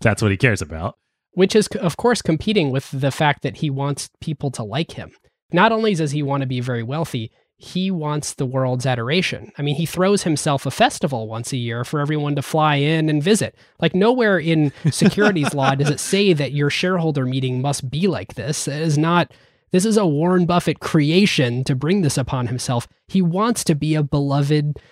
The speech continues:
Speaker 2: sort of figure and teacher on top of being the wealthiest person on earth. And, you know, you could see how those things could come to a head.
Speaker 1: Yep. So you could accuse him of not being innovative in his investment philosophies.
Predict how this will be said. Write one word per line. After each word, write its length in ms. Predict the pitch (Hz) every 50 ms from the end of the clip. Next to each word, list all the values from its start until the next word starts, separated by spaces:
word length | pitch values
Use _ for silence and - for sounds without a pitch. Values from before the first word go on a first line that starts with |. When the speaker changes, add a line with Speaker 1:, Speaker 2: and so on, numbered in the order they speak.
| _ _
Speaker 2:
sort 220 | - - - 151 147
of 260 | 139 131 - - - -
figure 580 | - - - - 170 160 156 160 151 160 165 165
and 240 | 151 139 131 -
teacher 540 | - - - 277 - - - 113 110 123 127 -
on 140 | 160 160
top 260 | - - 233 247 - 170
of 160 | 151 123 -
being 240 | - 131 120 120 117
the 60 | 113
wealthiest 420 | 117 107 117 - 135 117 110 -
person 300 | - 131 117 - - 117
on 100 | 101 98
earth. 260 | 95 82 - - - - _ _ _ _ -
And, 320 | - 143 139 135 139 139 139 _ _ _ _ _ _ _ _
you 100 | - 247
know, 60 | 220
you 240 | 185 180 190 220 202
could 160 | - 233 214
see 240 | - - 277 294 311
how 160 | 269 294 233
those 240 | 202 196 190 185 -
things 220 | 214 202 196 -
could 160 | - - 190
come 180 | - - 202 196
to 140 | 185 190 190
a 40 | 202
head. 360 | 220 285 277 190 110 127 98
Speaker 1:
Yep. 320 | 92 90 95 - - _ - _ _ _ _ _ _ _ _ _
So 600 | - - - - 127 123 127 127 127 127 - - _ _ _ _ _ _ _ _ _
you 180 | - - 104
could 240 | 92 156 139 110 -
accuse 300 | 151 131 - 180 185 160
him 80 | 143 117
of 80 | 92
not 180 | 127 135 123 -
being 180 | 117 101 98
innovative 440 | 104 107 101 95 92 92 85 87 80
in 100 | 87 82
his 260 | 82 90 90 82 78
investment 480 | - - 95 90 101 98 - - 92 82
philosophies. 540 | - 90 85 80 80 - - 82 78 -